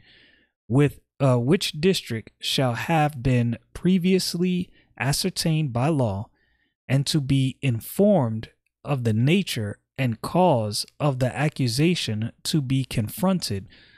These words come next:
with the witnesses against him, to have compulsory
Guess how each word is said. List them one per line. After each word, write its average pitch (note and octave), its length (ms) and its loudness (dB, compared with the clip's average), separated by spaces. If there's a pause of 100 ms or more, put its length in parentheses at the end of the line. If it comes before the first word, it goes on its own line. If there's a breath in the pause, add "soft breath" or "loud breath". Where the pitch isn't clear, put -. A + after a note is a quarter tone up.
(260 soft breath)
with C#3 220 0
the B2 180 4
witnesses C3 840 0
against B2+ 540 0
him, G#2 260 -4 (560 soft breath)
to D#3 180 2
have C#3+ 320 2
compulsory G3+ 1000 0